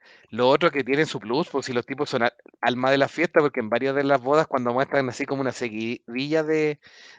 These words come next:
de, de bodas, em, estos tipos son, prácticamente te animan la boda, así que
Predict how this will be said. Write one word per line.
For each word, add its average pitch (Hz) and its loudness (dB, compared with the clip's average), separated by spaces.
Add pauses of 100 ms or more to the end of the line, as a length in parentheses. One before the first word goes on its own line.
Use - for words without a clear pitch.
de, 117 0
de 120 0
bodas, 151 4 (400)
em, 110 -4 (800)
estos 135 0
tipos 147 2
son, 139 0 (300)
prácticamente 139 0
te 113 0
animan 165 2
la 170 10
boda, 180 6
así 131 -6
que 139 0